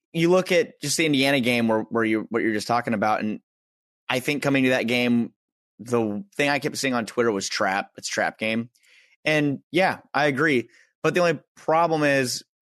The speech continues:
the Pacers didn't play remarkable that night. Uh, the, I think I have the numbers right here. Uh,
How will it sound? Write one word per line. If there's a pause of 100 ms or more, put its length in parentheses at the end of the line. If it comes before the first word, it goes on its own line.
(400)
the
Pacers
didn't
play
remarkable (840)
that
night. (100)
Uh, (280)
the, (600)
I
think
I
have
the
numbers
right
here. (380)
Uh,